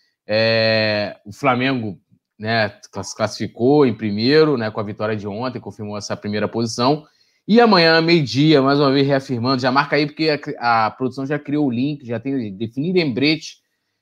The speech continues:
É, sorteio ao vivo amanhã, meio-dia, aqui no Coluna do Fla. E a gente vai falar aqui dos possíveis adversários do Fla pra amanhã,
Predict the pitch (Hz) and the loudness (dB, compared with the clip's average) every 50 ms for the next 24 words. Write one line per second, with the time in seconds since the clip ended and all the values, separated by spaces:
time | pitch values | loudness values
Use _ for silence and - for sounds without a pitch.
0 | _ _ 113 120 123 127 127 131 - - - _ _ _ _ _ - - - 156 | _ _ 2 4 6 6 6 4 2 -2 -10 _ _ _ _ _ -10 -2 0 0
1 | 147 156 175 170 175 190 160 120 151 175 175 175 170 160 156 156 156 151 160 175 | 2 4 4 6 6 6 4 2 0 -2 0 0 0 2 2 2 2 2 2 0
2 | 180 139 120 139 151 143 147 - 135 131 131 135 123 123 127 123 120 110 - - | 0 0 0 0 0 0 0 -2 -6 -4 -2 -2 -2 -2 -2 -4 -6 -8 -2 2
3 | 101 104 120 120 - - _ _ _ _ _ _ _ _ _ _ _ - - _ | 4 4 4 2 0 -10 _ _ _ _ _ _ _ _ _ _ _ -20 -8 _
4 | 127 151 147 131 151 160 151 165 151 147 - 147 139 143 131 110 - 139 - - | 2 2 2 2 0 -2 2 2 2 2 4 2 4 4 2 0 -2 -2 -2 0
5 | 139 - - _ _ _ _ _ _ _ _ 139 185 180 - - 214 226 190 - | -2 -2 -6 _ _ _ _ _ _ _ _ -4 -4 -4 -4 -4 -4 -4 -4 -4
6 | - - 240 277 294 220 233 196 196 185 160 165 156 156 151 - - - 139 135 | -2 2 4 4 4 4 2 2 0 -2 -2 -2 0 0 0 0 0 0 2 2
7 | 131 131 123 117 123 113 - 117 113 110 110 117 113 - _ _ _ _ _ _ | 2 0 -4 -6 -8 -8 -4 0 0 0 0 0 -4 -14 _ _ _ _ _ _
8 | _ _ - 120 120 120 123 120 113 107 101 101 107 117 120 | _ _ 0 0 2 2 0 0 -2 -2 -4 -4 -4 -6 -6